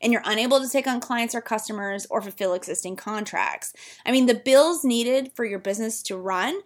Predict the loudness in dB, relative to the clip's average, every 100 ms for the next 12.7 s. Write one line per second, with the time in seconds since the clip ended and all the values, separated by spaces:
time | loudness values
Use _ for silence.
0 | -14 -20 -8 0 4 4 2 2 2 2
1 | 0 0 0 0 -2 -4 -4 -4 -4 -4
2 | -4 -2 -2 0 -2 -4 -4 -2 0 0
3 | 0 0 0 0 4 6 6 4 2 0
4 | -2 -4 -4 2 4 4 0 -6 -6 -4
5 | -2 -2 -4 _ _ -20 -20 -14 -2 0
6 | 4 4 2 -2 2 4 4 4 2 2
7 | -2 -4 -8 -20 -8 0 2 2 2 0
8 | 0 -2 -4 0 2 4 2 0 0 0
9 | 0 0 0 0 0 -2 -4 -4 -4 -4
10 | -6 -8 0 2 2 0 0 -2 -4 -4
11 | -4 -2 -2 -4 -6 -8 -4 -4 -4 -4
12 | -6 -6 -6 -8 -4 -2